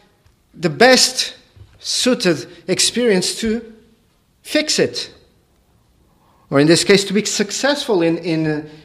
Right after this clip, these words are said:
in keeping it stable. How much more with Lord, Lord Jesus?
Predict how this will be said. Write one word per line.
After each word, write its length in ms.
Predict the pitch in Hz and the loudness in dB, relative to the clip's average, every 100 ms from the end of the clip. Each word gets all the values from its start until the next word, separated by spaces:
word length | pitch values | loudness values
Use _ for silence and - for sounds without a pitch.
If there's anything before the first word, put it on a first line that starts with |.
| - | -4
in 140 | 160 | -4
keeping 340 | 156 175 160 | 0 0 2
it 240 | 156 151 - - | 0 0 -6 -18
stable. 560 | - - - 147 120 117 - - _ _ - _ - _ _ _ _ _ _ _ _ _ _ _ - - _ _ _ _ _ _ _ _ _ _ _ | -12 -4 0 0 0 -8 -16 -20 _ _ -20 _ -20 _ _ _ _ _ _ _ _ _ _ _ -20 -20 _ _ _ _ _ _ _ _ _ _ _
How 100 | 170 | -10
much 260 | 185 190 - | -10 -10 -10
more 220 | 185 165 | -10 -8
with 240 | 131 131 | -10 -14
Lord, 340 | - 143 151 143 | -14 -12 -12 -10
Lord 300 | 165 156 151 | -8 -8 -8
Jesus? 640 | 147 165 - - - | -8 -8 -10 -14 -14